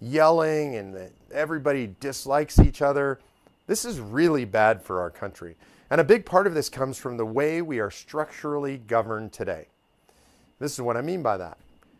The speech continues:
You know, when you have a Barack Obama presidency and you have a Democratic Congress, people like me, and maybe a lot of you watching, don't like what they do very much.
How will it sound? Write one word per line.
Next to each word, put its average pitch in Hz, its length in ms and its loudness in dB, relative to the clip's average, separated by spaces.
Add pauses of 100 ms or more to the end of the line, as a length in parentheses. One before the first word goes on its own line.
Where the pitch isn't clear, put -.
(240)
You 123 60 -8
know, 143 140 0
when 139 140 -2
you 147 60 0
have 156 160 4
a 120 200 6
Barack 127 380 6
Obama 135 440 0
presidency 110 720 -2 (460)
and 107 100 -8
you 107 40 -4
have 98 80 -2
a 101 60 -6
Democratic 143 560 2
Congress, 104 640 -10 (460)
people 165 260 -2
like 139 240 4
me, 107 200 -4
and 165 140 -4
maybe 202 200 0
a 151 60 2
lot 127 200 6
of 120 60 -2
you 113 100 -2
watching, 104 440 0
don't 139 240 0
like 110 300 2
what 98 180 -8
they 104 140 -6
do 104 200 -6
very 87 280 -12
much. - 420 -20